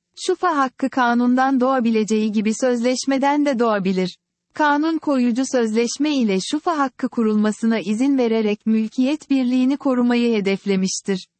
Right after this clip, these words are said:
Buna göre mal sahibi şufa hakkı konusu malını satmak istediğinde onu herkesten önce hak sahibine satacağını kabul etmiş olur.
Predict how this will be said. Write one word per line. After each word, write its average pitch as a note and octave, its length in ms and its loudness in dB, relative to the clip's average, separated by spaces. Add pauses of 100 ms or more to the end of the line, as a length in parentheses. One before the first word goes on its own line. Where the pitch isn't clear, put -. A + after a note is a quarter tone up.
(580)
Buna D4+ 260 0
göre C#4+ 340 0
mal C4 280 2
sahibi A#3+ 520 0 (120)
şufa D#4 280 -2
hakkı A#3+ 320 -4
konusu G#3 440 0
malını G3+ 400 0
satmak A#3 500 -2
istediğinde F3+ 720 -2
onu B3+ 280 0
herkesten D4+ 680 -2
önce C4 280 2
hak C4 260 -2
sahibine B3 640 0
satacağını A#3 640 0
kabul G3 340 0
etmiş G3 420 -2
olur. F3+ 240 -2